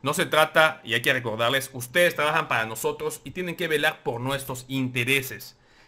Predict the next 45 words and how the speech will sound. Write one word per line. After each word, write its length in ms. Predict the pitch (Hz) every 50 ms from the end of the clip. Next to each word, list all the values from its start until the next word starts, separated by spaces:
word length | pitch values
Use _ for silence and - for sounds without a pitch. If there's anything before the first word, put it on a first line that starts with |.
| _
Inclusive 400 | - 110 - 127 123 131 160 165
es 80 | 156 131
una 140 | 156 151 143
forma 240 | - 135 131 131 131
muy 160 | 135 139 131
tonta. 520 | 127 - 170 180 165 170 - 101 - - _ _ _ - -
Los 100 | 110 104
de 60 | 110
Movimiento 380 | 110 110 113 131 147 147 160 160
Ciudadano 380 | - 135 127 127 135 143 143
y 60 | 131 113
los 140 | 113 -
panistas 440 | - 107 107 117 135 127 - 147 127
son 100 | 151 151
los 120 | 151 135 127
gobiernos 460 | 123 120 123 135 139 147 151 143 135
donde 200 | 127 127 127 127
más 260 | 135 151 160 165 156
violencia 400 | 156 147 139 143 147 143 165 143
desatada 400 | 135 127 123 120 110 - 139 135
están 180 | 131 143 139 135
sus 140 | 143 123
estados 500 | 135 120 123 - 131 127 131 143 139 - - - - -
y 80 | - 127
que 100 | 135 139
sus 160 | - 139 131
mismos 300 | 139 165 190 208 196 165
gobernadores, 760 | 156 160 156 156 143 147 143 139 139 143 147 151 151 147 - - - -
ya 80 | 113
vimos 160 | 120 127 120 120
a 40 |
Maru 280 | 107 117 131 135 123 127
Campos, 400 | 135 131 131 131 131 139 131 139
al 100 | 123 110
de 60 | 107
Aguascalientes, 760 | 104 107 101 - - 110 113 127 135 131 131 139 135 127 - - - _ -
ya 80 | 127
vimos 300 | 131 143 147 143 123 -
a, 220 | 123 117 117 - 117
a 40 | 127
este 220 | 135 127 143 127
de, 380 | 117 113 110 107 101 98 - - _ _ _ _ _ _ _ _ _ _ _ _ _ _ _ _ _ _ -
del 160 | 120 113 110
de 100 | 113 107
Jalisco, 720 | - 113 113 135 151 139 - - 147 139 131 135 135 -